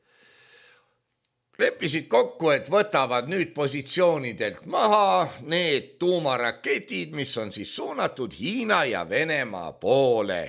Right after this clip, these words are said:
ja mis on nende vastavate riikide omad siis.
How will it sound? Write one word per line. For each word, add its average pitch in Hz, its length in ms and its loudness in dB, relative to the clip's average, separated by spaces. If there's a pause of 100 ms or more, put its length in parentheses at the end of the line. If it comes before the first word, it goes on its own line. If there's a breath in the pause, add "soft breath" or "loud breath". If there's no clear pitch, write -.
(220)
ja 82 160 -14
mis 98 220 -12 (120)
on 104 280 -8 (240 loud breath)
nende 92 420 -8
vastavate 147 640 -4
riikide 269 480 -8
omad 285 440 -6
siis. - 480 -16